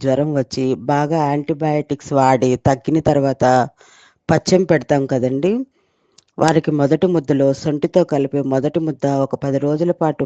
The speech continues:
పెడితే వారి జీర్ణశక్తి మెరుగుపడుతుంది. యాంటీబయాటిక్స్ వల్ల మన ఆర్గాన్స్పై ఎక్కువగా ఒత్తిడి కలుగజేయకుండా చూస్తుందండి.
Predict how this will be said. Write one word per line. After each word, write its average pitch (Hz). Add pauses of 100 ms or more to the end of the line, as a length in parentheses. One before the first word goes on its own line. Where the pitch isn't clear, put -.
పెడితే 127 (760)
వారి 139
జీర్ణశక్తి 175 (100)
మెరుగుపడుతుంది. 131 (1200)
యాంటీబయాటిక్స్ 165
వల్ల 143 (720)
మన 139 (140)
ఆర్గాన్స్పై 160 (140)
ఎక్కువగా 160 (120)
ఒత్తిడి 139
కలుగజేయకుండా 143 (100)
చూస్తుందండి. 131